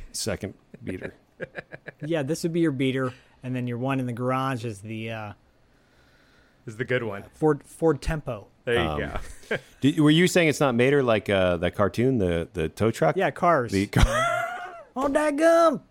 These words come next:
Speaker 2: Oh, dadgum! I'm, I got Dancer like scars
Speaker 1: That's, that's
Speaker 2: to
Speaker 1: really
Speaker 2: tell
Speaker 1: funny.
Speaker 2: story.
Speaker 1: The only reason I know what you're talking about is thanks to my nephew Huey, 'cause Mater is his favorite. But I, otherwise,
Speaker 2: Yes.
Speaker 1: I'd be like, "Why are you? What are you talking about?"
Speaker 2: Well, Mater's gonna have to call in,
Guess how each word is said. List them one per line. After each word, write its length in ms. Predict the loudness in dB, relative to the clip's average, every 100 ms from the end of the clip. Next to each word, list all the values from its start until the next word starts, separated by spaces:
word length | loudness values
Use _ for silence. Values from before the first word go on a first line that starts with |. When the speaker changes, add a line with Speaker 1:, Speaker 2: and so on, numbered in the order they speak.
| _
Speaker 2:
Oh, 180 | -2 0
dadgum! 520 | 2 2 4 4 6
I'm, 240 | 2 -2 -2
I 160 | 0 4
got 280 | 6 4 0 -10 -20 _ -2
Dancer 520 | 2 2 0 2 4
like 280 | 4 2 0
scars 640 | -2 2 4 6 6 4
Speaker 1:
That's, 220 | 0 -4
that's 240 | 0 0 2
Speaker 2:
to 80 |
Speaker 1:
really 100 | 2
Speaker 2:
tell 160 | 4 4
Speaker 1:
funny. 140 | 4
Speaker 2:
story. 400 | 4 4 4 2
Speaker 1:
The 60 | 0 4
only 240 | 6 6
reason 280 | 6 6 4
I 60 | 4
know 140 | 4
what 100 | 4
you're 80 | 2
talking 300 | 0 0 0
about 240 | -2 -2
is 280 | -2 -6 -12 -18 _ _ _ -6
thanks 240 | -6 -4
to 60 | -4
my 100 | -2
nephew 340 | -4 -4 -8
Huey, 400 | -6 -6 -8 -10 _ -20 -10
'cause 140 | -6 -2
Mater 320 | 2 2 2
is 160 | 0 -4
his 140 | -6
favorite. 360 | -8 -10 -12 -18 _
But 100 | -8
I, 100 | -6
otherwise, 440 | -4 -4 -4 -6
Speaker 2:
Yes. 320 | -10 -14 -20 _
Speaker 1:
I'd 80 | -8
be 80 | -6
like, 180 | -6 -6
"Why 140 | -4 -2
are 60 |
you? 200 | -4 -6 -10
What 160 | -8 -8
are 60 |
you 80 | -8
talking 240 | -10 -10 -10
about?" 220 | -14 -18 _ _ _ _ -10 -10
Speaker 2:
Well, 80 | -8
Mater's 340 | -6 -2 -4 -2
gonna 240 | -2 -2
have 160 | -2 -4
to 60 |
call 340 | 0 2 2 2
in, 380 | -2 -2 -4